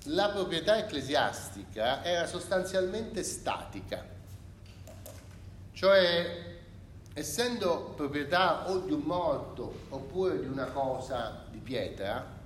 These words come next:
ovviamente su questo bene non si poteva esercitare la volontà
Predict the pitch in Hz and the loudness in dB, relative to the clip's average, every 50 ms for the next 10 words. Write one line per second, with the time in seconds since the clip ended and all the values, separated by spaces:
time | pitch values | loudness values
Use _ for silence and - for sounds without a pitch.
0 | - - - - - - - - - - - - - - - - - - - - | -14 -16 -16 -14 -14 -14 -14 -12 -12 -14 -14 -14 -14 -16 -16 -14 -16 -16 -16 -14
1 | - - - - - - - 156 156 160 196 208 202 202 202 208 214 214 208 - | -16 -14 -14 -14 -14 -8 -6 -6 -2 2 4 4 4 4 2 2 0 0 -2 0
2 | - 240 240 233 - - - - 156 - - - 226 220 233 - - 185 160 - | 2 4 4 4 2 0 -2 -2 -4 -4 -2 0 0 0 0 0 0 0 0 4
3 | 175 165 156 143 143 143 156 160 151 - 185 180 190 185 208 240 226 196 170 175 | 4 4 4 4 2 0 0 0 -2 -2 -4 -2 -2 -2 -2 0 0 0 0 0
4 | 180 175 - 190 - 202 202 202 196 185 160 143 135 127 156 165 160 156 151 151 | -2 -2 -4 0 2 2 2 4 2 2 2 2 0 0 -2 0 0 0 0 0
5 | 147 147 147 147 139 107 104 - - - - - | -2 -4 -4 -4 -4 -4 -4 -6 -10 -12 -14 -14